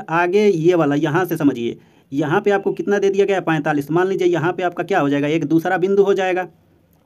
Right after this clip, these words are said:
ये क्या हो जाएगा, पैंतालीस। देखिए, बोला गया है ना, A B से पैंतालीस मीटर की शुरुआत देता है। अब यहाँ पे तो आ जाएगा, लेकिन सोचिए, यहाँ पे आपको क्या करना पड़ेगा। देखिए, यहाँ से ए तो पूरा राउंड, यहाँ तक राउंड मारेगा ही,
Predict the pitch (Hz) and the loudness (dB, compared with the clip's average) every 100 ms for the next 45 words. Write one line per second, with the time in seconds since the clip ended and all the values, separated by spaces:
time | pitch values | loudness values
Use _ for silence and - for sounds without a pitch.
0 | _ - 143 185 185 185 190 175 165 165 | _ -10 0 2 2 2 -2 0 0 0
1 | 156 143 151 180 165 196 202 180 220 165 | -2 -2 -2 0 2 2 2 2 0 -2
2 | - _ _ 170 202 226 160 202 220 214 | -8 _ _ 4 6 6 4 -2 0 0
3 | 214 - 190 180 185 208 196 185 202 202 | 0 -2 -2 0 2 2 0 -2 -2 -2
4 | 190 165 170 165 127 117 113 110 - _ | 0 2 4 2 -2 -6 -6 -8 -12 _
5 | - 151 151 170 175 214 208 208 220 214 | -6 -2 0 2 2 0 2 4 4 2
6 | 202 135 160 175 208 190 196 151 147 214 | 0 2 0 2 -2 0 0 0 0 0
7 | 214 190 196 190 185 170 170 156 143 175 | 0 -2 -2 -4 -2 0 0 0 -2 -4
8 | 226 _ _ _ _ _ _ _ _ _ | -6 _ _ _ _ _ _ _ _ _
9 | _ _ _ _ _ _ 135 135 - - | _ _ _ _ _ _ -6 -4 -6 -8
10 | _ _ - 151 151 196 196 180 156 175 | _ _ -4 0 2 2 0 -2 0 0
11 | 180 175 175 190 185 190 180 180 170 185 | 0 -2 2 2 2 2 4 2 2 0
12 | 185 180 185 180 185 202 202 185 196 | 0 2 2 2 2 2 2 0 -4